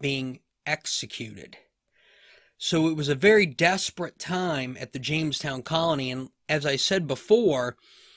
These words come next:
little writing exists of that winter.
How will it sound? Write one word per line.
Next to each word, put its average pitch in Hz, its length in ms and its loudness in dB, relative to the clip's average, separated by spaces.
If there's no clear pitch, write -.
little 170 440 8
writing 165 380 4
exists 139 840 0
of 135 380 0
that 120 260 -2
winter. 135 520 2